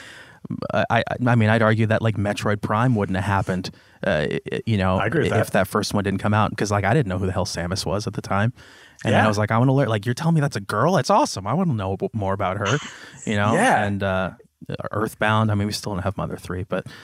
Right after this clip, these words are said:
Speaker 1: but,
Speaker 2: <laughs>
Speaker 1: but yeah, you know, it, it's introduced so many cool things that it's like,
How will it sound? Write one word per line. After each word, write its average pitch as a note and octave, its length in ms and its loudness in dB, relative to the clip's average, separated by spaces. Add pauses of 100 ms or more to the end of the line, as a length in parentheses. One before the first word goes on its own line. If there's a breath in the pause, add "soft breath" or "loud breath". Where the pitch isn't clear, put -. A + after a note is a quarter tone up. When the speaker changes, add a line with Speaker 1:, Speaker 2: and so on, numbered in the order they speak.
(320 loud breath)
Speaker 1:
but, - 140 6
Speaker 2:
<laughs> E3+ 580 2
Speaker 1:
but - 120 0
yeah, D#3+ 320 2
you A#2+ 100 0
know, A2+ 140 0
it, A#2 200 -2
it's B2+ 160 -4
introduced B2+ 380 -2
so A2 160 -2
many A2 220 0 (420)
cool A#2 260 -4
things G2+ 580 -4
that F#2+ 200 -6
it's - 220 -10
like, F#2+ 140 -8